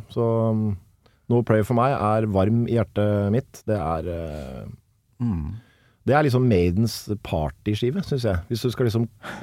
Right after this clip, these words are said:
Speaker 1: hvis du er litt der sånn, eh, «Faen, nå skal jeg, nå skal jeg kose meg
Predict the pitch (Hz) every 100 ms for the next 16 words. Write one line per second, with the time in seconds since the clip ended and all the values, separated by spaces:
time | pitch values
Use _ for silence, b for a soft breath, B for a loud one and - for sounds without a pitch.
0 | 98 120 - 131 104 113 120 110 113 117
1 | 113 110 - 92 101 - 127 120 b b
2 | b b 101 90 135 - 127 95 - 123